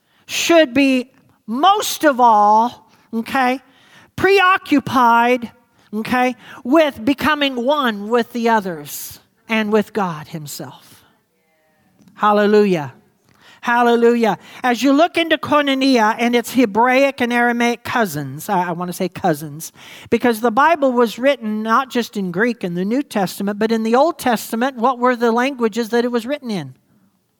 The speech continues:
Hebrew and what? Aramaic. In fact, a lot of people spoke in Aramaic even during Jesus' time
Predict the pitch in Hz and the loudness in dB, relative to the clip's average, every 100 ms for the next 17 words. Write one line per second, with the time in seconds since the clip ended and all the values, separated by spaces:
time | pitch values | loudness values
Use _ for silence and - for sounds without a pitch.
0 | _ _ _ _ _ _ _ - 226 220 | _ _ _ _ _ _ _ -4 -2 2
1 | 240 220 220 208 247 143 _ _ _ _ | 2 2 0 -2 -2 -4 _ _ _ _
2 | _ _ _ _ - 196 190 190 254 151 | _ _ _ _ -4 0 0 0 -2 -4
3 | - - _ _ _ - 214 247 233 220 | -8 -20 _ _ _ -10 -2 0 2 2
4 | 233 254 214 294 311 214 - - 302 - | 4 4 2 0 2 0 -4 0 0 0
5 | 247 220 208 202 202 226 240 269 262 214 | -4 0 0 0 2 0 2 -2 -2 -2
6 | 226 226 214 320 254 190 156 - 185 156 | -2 -2 -4 -4 -6 -10 -10 -10 -10 -10
7 | 127 143 | -10 -16